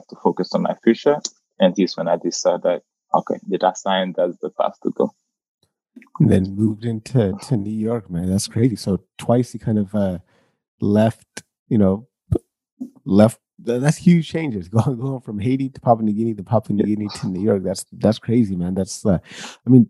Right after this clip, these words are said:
Speaker 2: crazy in, like, the good, in the best way, because that's really, really living outside your, your, your comfort zone.
Speaker 1: Yes.
Speaker 2: So while you were in Papua New Guinea four years, did you get to travel anywhere? Did you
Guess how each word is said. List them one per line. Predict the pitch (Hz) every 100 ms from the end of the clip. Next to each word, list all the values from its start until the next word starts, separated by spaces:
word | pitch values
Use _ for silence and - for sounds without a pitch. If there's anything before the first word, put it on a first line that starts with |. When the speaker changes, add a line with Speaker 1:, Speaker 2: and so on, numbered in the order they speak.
| -
Speaker 2:
crazy | - 151 143
in, | 131
like, | 110 -
the |
good, | 90 117 110
in | 95 - - 95
the |
best | 95 120 117 -
way, | 107 101
because | 92 - 92 87
that's | 98 92 -
really, | 107 117 110 92 - _ _ _ _ _
really | 113 127 120 104
living | 107 107 104 90 -
outside | 82 - 110 95 98
your, | 92
your, | 90 87 - -
your | 87
comfort | - 104 98 92
zone. | - 82 82 - _ _ _
Speaker 1:
Yes. | 104 -
Speaker 2:
So | 113 98 - _ _ -
while | - 113 117 131
you | 127
were | 120
in | 117
Papua | 123 - 113
New |
Guinea | 107 113 117 113
four | - 123 113
years, | 107 107
did | 95
you | 92
get | 98
to | -
travel | - - 85 98 107 110
anywhere? | 107 104 104
Did | 98 90
you | 87